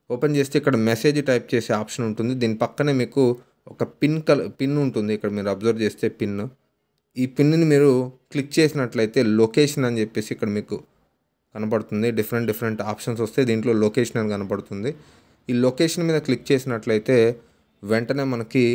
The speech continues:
కొన్ని సర్టెన్ ఆప్షన్స్ వస్తూ ఉంటాయి. ఇక్కడ లైవ్ లొకేషన్ షేరింగ్, అదేవిధంగా కరెంట్ లొకేషన్ షేరింగ్, కింద నియర్ బై ఉన్నటువంటి లొకేషన్స్, ఈ ఆప్షన్స్ అన్నీ రావడం జరుగుతుంది. ఇక్కడ మనం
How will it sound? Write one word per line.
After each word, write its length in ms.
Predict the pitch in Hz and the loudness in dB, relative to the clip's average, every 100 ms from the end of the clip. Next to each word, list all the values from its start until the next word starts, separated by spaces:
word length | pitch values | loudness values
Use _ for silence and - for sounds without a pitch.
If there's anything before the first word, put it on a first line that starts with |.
| 123 _ _ _ _ _ 127 | -2 _ _ _ _ _ -8
కొన్ని 200 | 113 113 - - | -6 -6 -10 -10
సర్టెన్ 380 | - 110 127 120 | -2 0 2 -2
ఆప్షన్స్ 400 | 117 - 131 127 | -4 -2 -2 -2
వస్తూ 220 | 110 - | -4 -2
ఉంటాయి. 320 | 113 110 117 127 | -2 0 0 0
ఇక్కడ 200 | 123 113 - - - | 0 0 -2 -12 -10
లైవ్ 240 | 104 104 123 | -2 0 2
లొకేషన్ 420 | 117 127 110 117 | 0 0 -2 -4
షేరింగ్, 440 | - 113 110 110 117 | 0 2 2 0 -2
అదేవిధంగా 540 | 104 110 107 107 113 107 107 _ _ _ | 0 0 0 -2 -2 -2 -4 _ _ _
కరెంట్ 260 | 123 120 123 | -4 -2 -2
లొకేషన్ 420 | 123 127 113 120 | -2 -2 -2 -2
షేరింగ్, 440 | 107 110 107 107 117 - _ _ _ _ | 0 2 2 0 -4 -6 _ _ _ _
కింద 180 | 147 143 | -4 0
నియర్ 300 | 147 139 139 | 2 2 4
బై 100 | 139 | 2
ఉన్నటువంటి 440 | 131 120 110 113 110 | 2 -2 -4 -4 -2
లొకేషన్స్, 520 | 110 107 113 117 107 | -2 -2 -4 -4 -4
ఈ 60 | 110 | 0
ఆప్షన్స్ 400 | 98 101 113 104 | 0 -2 -6 -4
అన్నీ 180 | 107 110 | -2 0
రావడం 320 | 101 98 101 | 2 0 -2
జరుగుతుంది. 460 | 98 101 - 98 123 139 _ _ _ - | -4 -6 -6 -6 -6 -8 _ _ _ -4
ఇక్కడ 220 | 147 147 | 0 0
మనం 240 | 147 147 | 0 0